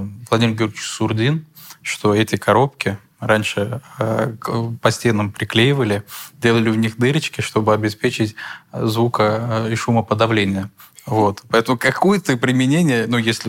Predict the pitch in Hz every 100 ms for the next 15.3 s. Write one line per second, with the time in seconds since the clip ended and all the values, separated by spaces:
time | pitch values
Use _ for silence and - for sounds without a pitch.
0 | 104 113 107 110 110 117 - 104 107 110
1 | 113 113 113 107 104 113 117 120 120 120
2 | 170 214 - 165 117 98 98 104 101 98
3 | - - - - 123 - 262 156 123 -
4 | 196 160 - 113 - 113 - 139 - 120
5 | 101 - - 117 117 117 - - - _
6 | _ _ _ - 117 117 240 277 - 143
7 | 123 160 156 113 101 - - 123 117 117
8 | 113 110 117 - - - - - _ -
9 | - 113 104 104 - 117 113 135 131 104
10 | 98 98 113 110 101 - 107 - 220 175
11 | - - - - 113 113 135 147 113 107
12 | 123 117 - - 117 113 - 104 - 127
13 | 113 101 - 104 107 - - - 117 117
14 | - - 117 147 151 117 123 - 151 127
15 | - 123 113